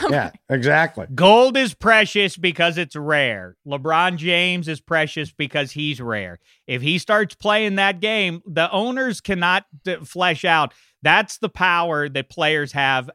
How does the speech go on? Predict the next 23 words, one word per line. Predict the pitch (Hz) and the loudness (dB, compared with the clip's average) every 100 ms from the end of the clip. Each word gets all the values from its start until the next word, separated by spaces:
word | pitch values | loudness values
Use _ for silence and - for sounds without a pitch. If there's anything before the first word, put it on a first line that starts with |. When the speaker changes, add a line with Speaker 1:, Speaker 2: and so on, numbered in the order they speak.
| - | -4
Speaker 3:
in | 147 143 | -4 -2
every | 151 135 123 | -2 -2 -6
sport | - - 123 117 110 | -10 -4 0 0 0
Speaker 2:
Mm-hmm. | 117 | -4
Speaker 3:
is | 135 127 123 - _ _ _ _ _ | -4 -4 -6 -12 _ _ _ _ _
you | 123 156 233 | -6 -2 0
do | 233 | 0
not | 214 208 202 | 2 2 4
have | 202 180 | 4 2
a | |
sport | 165 - 214 185 160 - | -6 -6 -4 -2 -2 -2
if | 151 | -4
we | 151 175 | 0 0
don't | 165 156 | 0 -2
show | - 160 151 | 0 2 4
up. | 160 117 | 4 2
Speaker 1:
Right. | 170 | -2
Speaker 3:
And, | 135 131 | -4 -2
well, | 143 143 | -2 0
we'll | 156 | -2
just | 160 - | -2 0
get | 170 151 | -2 -2
scabs. | - 214 226 190 175 | -2 2 6 4 2